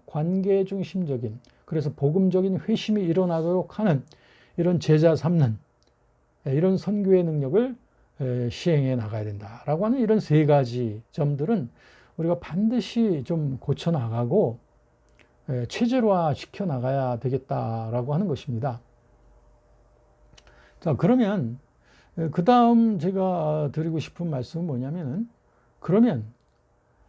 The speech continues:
어, 우리의 앞으로의 그 선교, 선교 현장에서 우리들은 어떤 정신으로, 어떤 열매를 거두기 위해서,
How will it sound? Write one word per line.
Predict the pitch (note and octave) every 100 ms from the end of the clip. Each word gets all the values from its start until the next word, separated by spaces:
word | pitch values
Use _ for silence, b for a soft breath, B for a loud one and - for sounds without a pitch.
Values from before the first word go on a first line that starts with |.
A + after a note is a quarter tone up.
| _ _ _ _ _ -
어, | D3 D#3
우리의 | D#3 G3 A3 A3
앞으로의 | C#3 - G3+ A3 F3
그 | G#3+ G#3+ G3+
선교, | - - A#3 A3+ G3+ G3 G3 G3 E3+
선교 | D3 G#3+ G#3+ A3+
현장에서 | C#3+ F3+ F#3 E3 C#3 B2 A3+
우리들은 | C3+ E3 F3 A3+ A3
어떤 | - A#2+ C#3+ _ C4+ D4 C#4+
정신으로, | A#3+ A#3+ - A3+ G#3 G3+ C#3+ A2+ B2 _
어떤 | D3 E3 - A#3 A#3 A3+ F#3+ D3+
열매를 | C#3+ F#3 G3 G3 G3
거두기 | E3+ D3+ F#3 F3+
위해서, | F3+ C#3 C3+ B2+ F3+ C#3 D#3+ D3